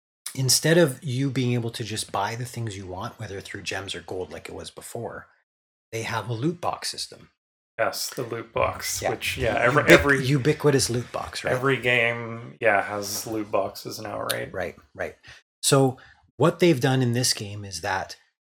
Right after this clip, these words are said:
Speaker 1: every time you level up your character, you get a loot box, okay? And if you ding, like, level five, level twenty-five, fifty, whatever, you get higher level,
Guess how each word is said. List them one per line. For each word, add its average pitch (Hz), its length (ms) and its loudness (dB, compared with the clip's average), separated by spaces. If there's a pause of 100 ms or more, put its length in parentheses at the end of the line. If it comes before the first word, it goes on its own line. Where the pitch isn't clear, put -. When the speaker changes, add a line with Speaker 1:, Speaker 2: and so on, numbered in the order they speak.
(120)
Speaker 1:
every 147 260 4
time 139 300 0
you 127 100 2
level 113 400 0
up 113 180 -6
your 107 140 -10
character, 90 640 -8 (560)
you 113 320 -4
get 98 200 -4
a 95 40 -4
loot 87 220 -10
box, - 420 -18 (260)
okay? 95 200 -12 (320)
And 123 100 0
if 127 200 -2
you 123 80 0
ding, 123 500 0
like, 113 220 -10
level 104 220 -8
five, 117 460 0
level 92 200 -8
twenty-five, 98 640 -8
fifty, - 440 -12
whatever, 87 320 -8
you 85 160 -14
get 98 200 -6
higher 95 340 -4
level, 80 420 -6